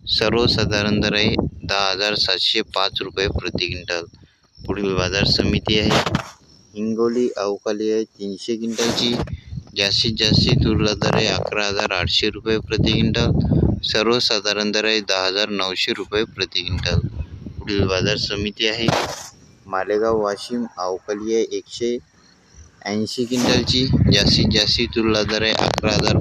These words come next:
पाचशे रुपये प्रति क्विंटल, सर्वसाधारण दर आहे अकरा हजार तीनशे पन्नास रुपये प्रति क्विंटल. हे होते आजचे तुरीचे बाजारभाव. आज जास्त ठिकाणी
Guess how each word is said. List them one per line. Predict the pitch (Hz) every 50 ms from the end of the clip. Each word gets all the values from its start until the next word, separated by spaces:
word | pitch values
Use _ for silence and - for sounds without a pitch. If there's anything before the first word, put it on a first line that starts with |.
| -
पाचशे | - 90 87 - - 107 107
रुपये | 104 107 107 113 113 107 -
प्रति | 113 110 104 107 113 110
क्विंटल, | 113 113 110 110 117 117 117 - - - - - - - - - - -
सर्वसाधारण | - - 113 110 110 117 120 120 - - 104 104 104 104 104 107 110 110
दर | 107 107
आहे | 107 107 104
अकरा | 98 98 98 - 107 107 104 101
हजार | 98 101 107 107
तीनशे | - - 107 101 101 101 - 117 110 - -
पन्नास | 98 92 95 98 104 110 - - -
रुपये | 95 - 95 98 104 - -
प्रति | - 95 - - 92 90
क्विंटल. | 90 90 90 82 87 85 85 85 - - - - - - - - - _ _ -
हे | 101
होते | 104 104 98 - 113
आजचे | 110 110 - - - 120 107 -
तुरीचे | - 104 101 110 101 - 117 107
बाजारभाव. | 104 107 104 104 107 107 107 101 107 107 110 104 - - - - - - - -
आज | - 101 104 98 -
जास्त | 101 101 - - - 131 113 -
ठिकाणी | 123 104 120 113 117 117 120